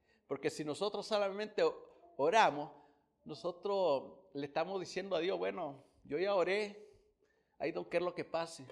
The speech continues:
Eso le estamos diciendo. ¿Y qué pasa si solamente vigilamos y, y, y velamos? Eh, eh,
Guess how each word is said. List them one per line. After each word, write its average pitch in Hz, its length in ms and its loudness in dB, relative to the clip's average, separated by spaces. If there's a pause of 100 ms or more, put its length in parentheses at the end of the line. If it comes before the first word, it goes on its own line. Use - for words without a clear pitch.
Eso 160 220 -6
le 175 100 -4
estamos 170 300 -2
diciendo. 151 540 -6 (760)
¿Y 156 100 -10
qué - 160 2
pasa 202 260 0
si 180 140 -6
solamente 202 540 0
vigilamos 180 680 2 (320)
y, 151 100 0
y, 160 480 -6
y 160 140 0
velamos? 151 520 2 (480)
Eh, 151 220 0
eh, 156 140 2